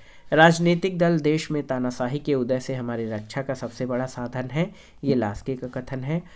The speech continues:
वास्तव में राजनीतिक दल को लोकतंत्र का प्राण कहा जाता है।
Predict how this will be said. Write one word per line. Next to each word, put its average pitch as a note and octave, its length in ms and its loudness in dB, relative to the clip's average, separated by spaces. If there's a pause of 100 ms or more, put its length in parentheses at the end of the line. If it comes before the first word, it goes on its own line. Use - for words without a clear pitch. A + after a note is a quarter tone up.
(240)
वास्तव F3 400 6
में G3 120 0
राजनीतिक D3+ 600 0
दल C#3+ 160 0
को C#3+ 140 -2
लोकतंत्र C3 540 -2
का B2+ 140 -8
प्राण A#2 320 -4
कहा B2 240 -6
जाता B2+ 320 -4
है। F3 280 2